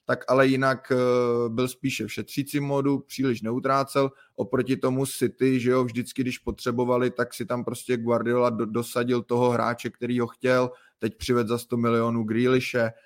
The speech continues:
předtím to byl Diaz a další hráči, takže i z tohohle pohledu si myslím, že to vlastně není, eh, jako, nebo že to je logický, že papírově na těch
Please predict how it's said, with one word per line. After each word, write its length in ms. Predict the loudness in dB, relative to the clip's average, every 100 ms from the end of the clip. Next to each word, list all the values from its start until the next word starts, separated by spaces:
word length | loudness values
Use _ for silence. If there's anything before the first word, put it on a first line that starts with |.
| _ _
předtím 380 | -6 -2 -2 -2
to 80 | 0
byl 540 | 0 0 -2 -6 -10
Diaz 520 | -4 2 2 2 0 -4
a 40 |
další 360 | -2 -2 0 0
hráči, 460 | 0 -2 -2 -2 -4 -20 _
takže 300 | -4 4 4
i 140 | 4 0
z 80 |
tohohle 300 | 4 6 6
pohledu 500 | 4 4 4 4 2 -2
si 140 | -6
myslím, 280 | -6 -4 -4
že 80 | -2
to 120 | 0
vlastně 380 | 2 0 -4 -2
není, 500 | -2 0 0 -2 -4 _ _ -4
eh, 460 | -2 0 0 0 -2
jako, 280 | -4 -4
nebo 160 | -2 0
že 140 | 0
to 140 | 2 4
je 80 | 4
logický, 720 | 2 0 -2 -4 -4 -2 0
že 160 | 0
papírově 840 | 0 -4 -4 2 4 6 4 2 0
na 100 | -2
těch 180 | -4